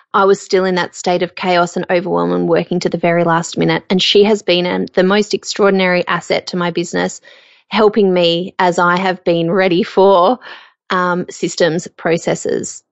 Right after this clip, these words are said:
But to be clear, she's not the only person in my business anymore. I have a Facebook ads person who I pay monthly. To run ads. I have, uh,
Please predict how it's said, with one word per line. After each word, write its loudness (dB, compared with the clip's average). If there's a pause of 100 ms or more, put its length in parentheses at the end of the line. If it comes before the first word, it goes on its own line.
(360)
But 2 (760)
to -2
be -10
clear, 0
she's -2
not 0
the -2
only 2
person 0
in 0
my 0
business -4
anymore. -2 (500)
I 0
have 2
a -4
Facebook -6
ads -4
person -4 (600)
who 4 (160)
I 0
pay 0 (180)
monthly. 2 (800)
To 4
run 2
ads. -4 (280)
I 2
have, -2 (500)
uh, -6